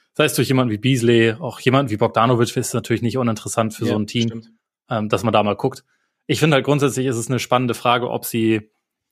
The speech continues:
Speaker 1: oder was dafür nötig wäre, dass sie dazu bereit sind, die, die Starting Five, die ja jetzt gerade halt funktioniert, noch irgendwie zu verändern.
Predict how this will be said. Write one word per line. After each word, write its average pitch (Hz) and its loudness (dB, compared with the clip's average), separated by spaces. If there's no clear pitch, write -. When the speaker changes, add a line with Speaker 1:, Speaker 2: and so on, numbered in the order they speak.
Speaker 1:
oder 117 2
was 120 0
dafür 131 2
nötig 113 2
wäre, 117 2
dass 110 0
sie 113 -6
dazu 110 -4
bereit 110 0
sind, 110 -6
die, 107 -2
die 117 -4
Starting 113 0
Five, 135 0
die 123 0
ja 117 4
jetzt 113 0
gerade 113 2
halt 110 0
funktioniert, 117 -4
noch 127 -2
irgendwie 131 -4
zu 135 -6
verändern. 139 -4